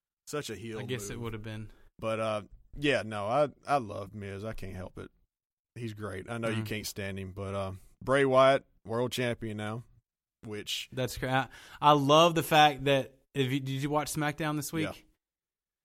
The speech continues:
Speaker 2: I love the fact that they were chanting, "You deserve it," to Bray.
Speaker 1: Yeah.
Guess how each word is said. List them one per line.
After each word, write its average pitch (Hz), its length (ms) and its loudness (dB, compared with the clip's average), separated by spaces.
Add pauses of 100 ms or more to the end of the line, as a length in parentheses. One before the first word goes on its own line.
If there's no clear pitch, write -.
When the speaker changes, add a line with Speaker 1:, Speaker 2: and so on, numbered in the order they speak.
(360)
Speaker 2:
I 135 100 2
love 147 460 6
the 139 60 -4
fact 135 460 2
that 131 160 0
they 135 120 2
were 131 120 0
chanting, 131 480 0
"You 127 120 2
deserve 120 380 2
it," 110 140 -8
to 123 100 -6
Bray. 110 400 -2
Speaker 1:
Yeah. 98 200 -8